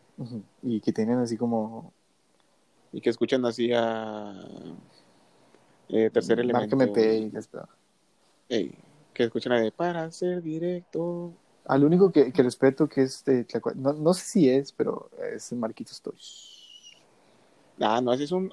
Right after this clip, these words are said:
Speaker 2: es un plebe,
Speaker 1: Ese es un
Speaker 2: ese es
Speaker 1: dios, Majimico y el
Speaker 2: Jai-
Speaker 1: Pitín.
Speaker 2: Pitín.
Speaker 1: Bueno, ya llegamos a hablar de deportes, a hablar de Jaimico Toys.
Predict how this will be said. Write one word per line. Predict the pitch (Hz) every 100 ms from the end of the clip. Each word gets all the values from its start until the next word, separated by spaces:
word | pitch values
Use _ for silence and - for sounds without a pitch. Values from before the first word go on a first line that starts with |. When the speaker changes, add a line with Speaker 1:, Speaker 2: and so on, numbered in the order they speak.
| 156
Speaker 2:
es | 131 180
un | 180
plebe, | 117 107 98
Speaker 1:
Ese | - 131
es | 147
un |
Speaker 2:
ese | 175
es |
Speaker 1:
dios, | 117 92 - -
Majimico | 107 110 117 131 - 165 175 175 _ _ _ -
y | -
el | 185
Speaker 2:
Jai- | - 113
Speaker 1:
Pitín. | 214 120 123 131 _ _ _ _ _
Speaker 2:
Pitín. | - 123 131 123 117 120 _ _ _ _
Speaker 1:
Bueno, | 120 127 _
ya | 135 131
llegamos | 135 135 139
a | 127 120 - _ _ _ _
hablar | 123 120 147 160
de | 160 143
deportes, | 135 160 160 160
a | 131
hablar | 123 131
de |
Jaimico | 139 127 123 135
Toys. | 123 110 -